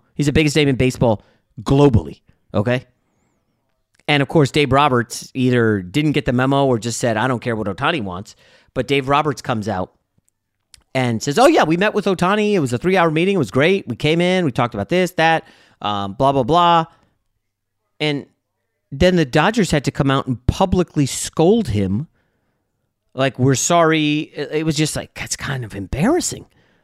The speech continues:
Like, does Dave Roberts not care? Now, Cowherd actually had a decent theory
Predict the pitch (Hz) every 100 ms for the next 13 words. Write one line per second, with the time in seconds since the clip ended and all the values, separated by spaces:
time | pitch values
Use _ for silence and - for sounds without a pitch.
0 | _ - 143 - 127 139 131 127 127 127
1 | 135 117 - 139 165 127 - 202 233 151
2 | 104 95 - 117 98 82 - 131 - 90
3 | - 151 104 -